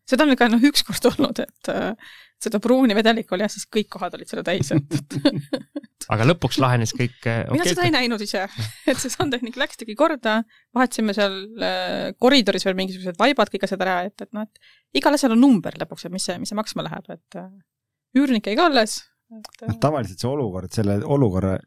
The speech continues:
Speaker 3: tekkimise ajal on ju see emotsioon on üleval, aga pärast, kui tagasi vaatad, siis mõni asi on, tundub isegi naljakas natukene või, või noh, et, et kuidas selline asi üldse juhtuda saab.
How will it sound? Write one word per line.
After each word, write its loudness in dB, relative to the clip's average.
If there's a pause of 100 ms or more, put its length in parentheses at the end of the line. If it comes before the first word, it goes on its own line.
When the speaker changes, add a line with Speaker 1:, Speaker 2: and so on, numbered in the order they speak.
(140)
Speaker 3:
tekkimise -2
ajal 0 (240)
on -4
ju -10
see -6 (340)
emotsioon 2
on 4
üleval, 0
aga -10
pärast, 0
kui -2
tagasi -4
vaatad, -14
siis -12
mõni -8
asi -8
on, -10
tundub -10
isegi -8
naljakas -8
natukene -18
või, -16
või -20
noh, -10
et, -18 (380)
et -12
kuidas 0
selline 4
asi 6
üldse 0
juhtuda -2
saab. -2